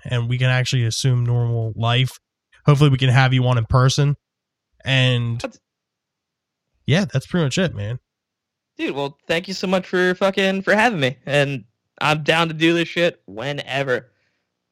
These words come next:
Speaker 2: I'm starting to get the podcasting bug. <laughs> This shit's fucking awesome.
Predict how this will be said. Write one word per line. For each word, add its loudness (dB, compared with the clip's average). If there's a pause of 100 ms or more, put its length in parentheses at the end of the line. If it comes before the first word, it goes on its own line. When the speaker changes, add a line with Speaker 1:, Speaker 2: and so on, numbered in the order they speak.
Speaker 2:
I'm -10
starting 2
to 0
get 0
the 0
podcasting 2
bug. 0
<laughs> -8
This -4
shit's -12
fucking -2
awesome. -2